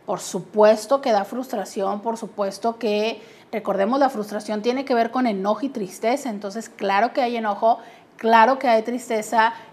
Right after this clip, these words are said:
claro que va a haber problema con tu pareja. Entonces, creo que tanto por una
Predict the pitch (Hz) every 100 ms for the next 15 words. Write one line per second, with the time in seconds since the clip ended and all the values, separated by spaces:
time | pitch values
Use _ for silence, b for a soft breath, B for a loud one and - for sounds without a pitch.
0 | - - 220 226 233 269 247 220 220 220
1 | 214 202 208 208 202 202 202 208 - 196
2 | 190 208 196 233 240 247 - B B B
3 | B B B B _ - 254 269 302 302
4 | 277 262 269 294 302 - 247 233 240 208
5 | 226 214 277 330 370